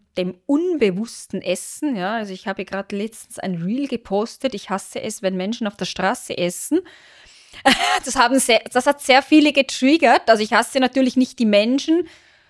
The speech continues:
sondern einfach die Situation, weil dieses Unbewusste nicht mehr zeigt, wann ich satt bin. Ja, also wenn ich jetzt bewusst esse, ohne Handy, ohne nichts, bewusst kaue, meinem Körper bewusst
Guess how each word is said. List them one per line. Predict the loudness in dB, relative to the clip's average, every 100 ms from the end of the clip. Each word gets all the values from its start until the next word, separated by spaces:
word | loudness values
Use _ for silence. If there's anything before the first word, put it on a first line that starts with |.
| _
sondern | -2 2 2
einfach | 0 -2 -2
die | 0
Situation, | 0 -2 -2 2 2 0 -6 0 2 4 4 4 0 -8 _ -4
weil | -2
dieses | 0 -2 -4 -10 _ 6
Unbewusste | 6 6 2 -2 0 0 0 -2 -4 -8 0 2 2 -2 _ _ _ _ _ _ _ -2
nicht | 0 -2 -4
mehr | -4 -4
zeigt, | -6 -4 -4 -6 -4
wann | -2 -2
ich | -4 -8
satt | -12 -12 -18 -6
bin. | 0 0 -2 -8 _
Ja, | 0 2
also | 2
wenn | 0
ich | -2
jetzt | -2 -4 -2
bewusst | 0 0 2 2 2 -18 -18 -8
esse, | -6 -6 -10 -2 -2 0
ohne | 0 2
Handy, | 0 2 2 4 2
ohne | 0 0 2 2
nichts, | 0 -2 -12 -16 -16 -18 _ _ _ _
bewusst | 2 2 4 2 2 -8
kaue, | -2 2 4 4 4
meinem | 2 -2 -2
Körper | 0 0 0
bewusst | 0 0 0 -6 -6 -14